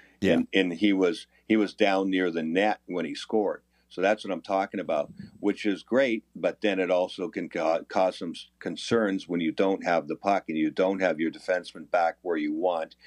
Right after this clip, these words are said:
Speaker 2: and now you're pl-, you're playing, you know, sort of a scramble mode. So I think a little bit of that happened, and you have to give the Lightning credit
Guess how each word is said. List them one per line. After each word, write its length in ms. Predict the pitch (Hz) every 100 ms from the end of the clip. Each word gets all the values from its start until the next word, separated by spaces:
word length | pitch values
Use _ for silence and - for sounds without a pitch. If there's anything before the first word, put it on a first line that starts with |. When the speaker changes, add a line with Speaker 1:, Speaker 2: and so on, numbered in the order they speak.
| - - -
Speaker 2:
and 180 | 90
now 200 | 87 82
you're 180 | 85 85
pl-, 240 | - - -
you're 260 | 92 85 -
playing, 560 | - 90 82 82 80 87
you 100 | 78
know, 60 |
sort 240 | 143 92 82
of 80 |
a 60 | -
scramble 520 | - - 87 87 85
mode. 300 | 73 71 71
So 100 | -
I 60 | 78
think 300 | 101 92 - - -
a 80 | 90
little 240 | 95 95
bit 120 | 92 82
of 100 | 78
that 280 | 90 92
happened, 400 | 95 82 - 90 - _ _ _ _ _ _ _ 113
and 140 | 101
you 60 | 92
have 100 | -
to 80 | 90
give 140 | 80
the 80 | 78
Lightning 480 | 82 95 92 80 - _
credit 400 | - 98 90